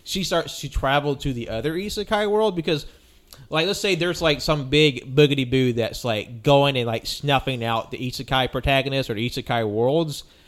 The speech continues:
And so, like, the cosmology that's in charge of her is like, "Okay, we need all our isekai trucks to come and stop these, this bad guy." So there's just, like, a convoy of different, like,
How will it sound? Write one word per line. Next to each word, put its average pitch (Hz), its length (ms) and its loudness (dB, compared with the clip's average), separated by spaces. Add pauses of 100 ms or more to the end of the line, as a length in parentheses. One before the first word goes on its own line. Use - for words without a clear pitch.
(120)
And 131 180 -4
so, 147 300 0
like, 135 240 0
the 127 100 -4
cosmology 139 920 0
that's 117 560 -6 (480)
in 139 160 -4
charge 143 340 2
of 127 100 -4
her 143 260 2
is 123 80 -2
like, 131 140 -2
"Okay, 156 360 2
we 147 160 0
need 151 260 0
all 147 180 2
our 139 120 2
isekai 135 800 0 (240)
trucks 143 400 4
to 135 80 -6
come 143 260 0
and 117 100 -6
stop 139 380 2
these, 113 260 -6 (100)
this 123 140 -4
bad 120 320 -2
guy." 101 280 -6 (200)
So 170 120 6
there's 165 140 2
just, 175 160 0
like, 175 120 4
a 143 80 0
convoy 202 960 6 (180)
of 131 300 2
different, 160 500 0
like, 147 280 2